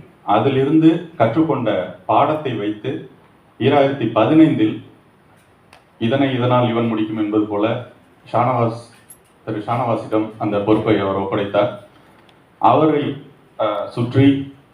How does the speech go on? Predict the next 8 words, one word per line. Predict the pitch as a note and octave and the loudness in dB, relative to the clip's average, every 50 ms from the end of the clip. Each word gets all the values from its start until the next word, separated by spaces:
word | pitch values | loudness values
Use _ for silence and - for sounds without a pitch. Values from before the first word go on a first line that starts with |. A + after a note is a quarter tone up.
| - - | -14 -2
இந்த | A2+ G#2+ G#2+ G#2 G2+ F#2+ F#2+ F#2+ G2 | 0 4 4 4 4 4 0 2 4
குழுவினர் | A2+ A#2 B2+ B2 - - F#2+ F#2 - - - - - - - _ _ _ _ | 6 6 6 4 2 -2 -4 -6 -10 -14 -20 -20 -20 -20 -20 _ _ _ _
வர | A2+ G#2+ A2 | 2 2 4
ஆரம்பித்தனர். | A2 G#2+ G#2 G#2 G#2 G2+ G2+ G2 F#2 F#2 G2+ - - - - - - - _ _ _ _ _ _ _ _ _ _ | 4 2 2 2 0 -2 -2 -2 -2 -2 -2 -2 -4 -8 -14 -18 -20 -20 _ _ _ _ _ _ _ _ _ _
இந்த | - B2+ C#3 C#3+ C#3 C3 B2+ B2+ B2 - - - | 0 2 4 6 6 6 6 4 2 0 0 0
பன்னிரண்டு, | - - D#3 E3 D#3+ D#3+ D#3+ D#3 D3 C#3 C3+ B2+ A2+ G#2+ - - - - - - _ _ _ _ _ _ _ _ | 2 4 4 4 6 6 6 6 4 4 4 4 4 2 0 -2 -8 -12 -18 -20 _ _ _ _ _ _ _ _
அஹ், | - G#2 G2 F#2+ G2 - - - | -2 0 0 0 -2 -4 -6 -4
பெயர்கள் | - B2 A#2+ A#2+ A#2+ A2+ A2 G#2 - | 0 2 2 2 2 0 -2 -2 -4